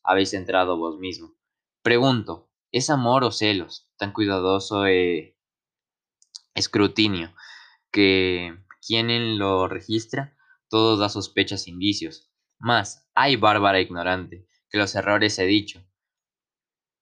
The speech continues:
como si estorbo humano obstara el lince divino. Para ver los corazones no es menester asistirlos, que para vos son pantenes, patentes,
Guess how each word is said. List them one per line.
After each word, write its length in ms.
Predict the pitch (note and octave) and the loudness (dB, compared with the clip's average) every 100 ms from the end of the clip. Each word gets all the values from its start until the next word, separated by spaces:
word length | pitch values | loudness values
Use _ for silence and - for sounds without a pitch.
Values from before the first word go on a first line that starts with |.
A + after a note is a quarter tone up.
| _ _ _ _ _ _ - | _ _ _ _ _ _ -10
como 240 | - A#2+ A#2 | -2 0 0
si 100 | G#2+ | -2
estorbo 380 | - A#2+ A#2+ A2+ | 0 2 4 4
humano 480 | G2+ G#2 A#2+ B2+ - _ _ | 2 2 0 -4 -10 _ _
obstara 640 | _ G#2+ G2+ - G#2+ A2 G#2+ | _ -6 -6 -2 2 2 4
el 180 | F#2+ F#2+ | 2 2
lince 280 | G2+ G2 | -4 -2
divino. 540 | F#2+ F2+ F2+ G2 F2+ - _ _ | -2 0 -2 -4 -6 -14 _ _
Para 180 | G2 G2+ | 0 2
ver 140 | G#2+ | 2
los 180 | A2 G#2+ | 0 -4
corazones 960 | G2+ F2+ F#2 - A2+ B2 C3+ C#3+ - _ _ _ | -4 -4 -4 -6 -2 0 -2 -4 -10 _ _ _
no 340 | _ G2+ A2 A2+ | _ -4 0 2
es 180 | A2 G#2+ | 2 0
menester 680 | G2+ F#2+ G2 - G#2 - - | -2 -2 -4 -2 -2 -2 -4
asistirlos, 920 | F#2+ F#2+ F#2 - G#2 F#2+ E2+ - - _ _ _ _ _ _ _ _ _ _ _ _ _ _ - - _ | -6 -4 -10 0 2 2 -6 -12 -20 _ _ _ _ _ _ _ _ _ _ _ _ _ _ -20 -20 _
que 120 | G#2+ | -2
para 280 | G#2 G#2 G2+ | 2 2 2
vos 360 | G2 G2+ A2 A2 | 2 2 0 -4
son 920 | - G#2+ G2+ G2+ G2+ G2+ F#2+ E2+ - _ | -8 -4 -2 -2 -4 -6 -10 -12 -16 _
pantenes, 760 | G2+ G2 G2 A#2 C3+ D3 D3 - _ _ _ _ _ _ _ _ _ _ _ _ _ _ | -2 -2 -2 0 0 -4 -6 -18 _ _ _ _ _ _ _ _ _ _ _ _ _ _
patentes, 1300 | G2+ - G#2+ A2 A2 A2+ A#2+ D3 D#3 - - _ | -4 0 0 2 0 -4 -2 -2 0 -4 -6 _